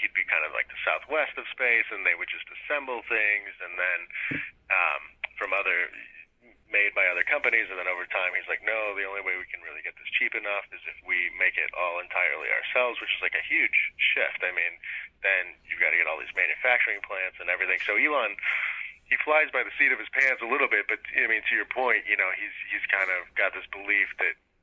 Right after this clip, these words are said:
he can kind of achieve whatever he sets his mind to behind it, and he has this bigger goal, um, that he's shooting for. And, you know, there's this guy, Steve Jurvetson,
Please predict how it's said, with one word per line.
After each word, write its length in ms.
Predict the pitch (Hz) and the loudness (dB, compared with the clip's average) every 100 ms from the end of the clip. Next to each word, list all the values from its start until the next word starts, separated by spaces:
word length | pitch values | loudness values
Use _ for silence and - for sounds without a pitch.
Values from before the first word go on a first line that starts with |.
| - | -6
he 160 | - 101 | -2 -2
can 80 | 95 | 0
kind 160 | 90 80 | 0 -2
of 80 | 82 | 0
achieve 480 | - 104 101 95 | 0 2 0 0
whatever 240 | 90 87 87 | -2 -2 -2
he 80 | 87 | -4
sets 160 | 92 | -8
his 160 | 87 - 92 | -12 -8 -2
mind 240 | 90 90 | -2 -2
to 320 | 90 90 87 - _ | -2 -2 -4 -10 _
behind 400 | 92 101 95 92 | -4 2 2 4
it, 240 | 95 92 | 2 2
and 80 | - | 2
he 60 | 95 | 0
has 160 | 92 92 | -2 -6
this 160 | 87 - 98 | -14 -4 -2
bigger 240 | 90 87 | 0 -2
goal, 400 | 90 85 80 82 - - - - 95 | -4 -4 -4 -8 -12 -14 -12 -12 -6
um, 320 | 90 78 80 - | -4 -4 -6 -6
that 80 | - | 2
he's 80 | - | 4
shooting 240 | 104 92 92 | 4 0 -4
for. 160 | - 80 80 90 | -4 -2 0 -2
And, 240 | 104 107 104 139 | -4 -6 -6 0
you 80 | |
know, 80 | 123 | 2
there's 240 | 113 107 107 | 2 -2 -6
this 160 | - | -2
guy, 160 | 113 107 - | 2 2 0
Steve 240 | 117 110 | -2 2
Jurvetson, 600 | - 104 101 - 95 90 | 2 2 0 -4 -2 -4